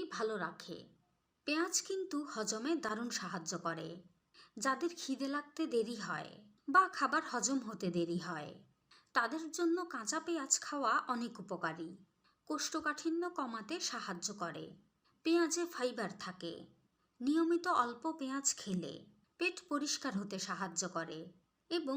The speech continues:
কোষ্ঠকাঠিন্যের সমস্যা কমে যায়। ডায়াবেটিস নিয়ন্ত্রণ করবে। পেঁয়াজ রক্তে চিনি নিয়ন্ত্রণে সাহায্য করে, তাই ডায়াবেটিস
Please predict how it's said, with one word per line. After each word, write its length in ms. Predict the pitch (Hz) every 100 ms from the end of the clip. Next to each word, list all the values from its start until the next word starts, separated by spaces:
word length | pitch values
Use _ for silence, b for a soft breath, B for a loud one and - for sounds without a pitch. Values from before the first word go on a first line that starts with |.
| 311
কোষ্ঠকাঠিন্যের 840 | 311 262 - 254 233 - 277 294 320 -
সমস্যা 420 | 269 247 254 - 208
কমে 300 | 208 175 165
যায়। 340 | 160 156 - - - _ b _ 220
ডায়াবেটিস 640 | 247 277 294 339 339 -
নিয়ন্ত্রণ 500 | 262 247 226 - 185 180
করবে। 420 | 180 170 165 160 175 - _ _ _ _ 339
পেঁয়াজ 380 | 339 208 160 - -
রক্তে 400 | 214 247 247 339 330
চিনি 320 | 277 269 285
নিয়ন্ত্রণে 640 | 285 269 247 - 254 269 -
সাহায্য 480 | - 214 190 160 202
করে, 300 | 196 160 147 - - _ B B _
তাই 200 | 381 370 320
ডায়াবেটিস 580 | 262 240 226 262 339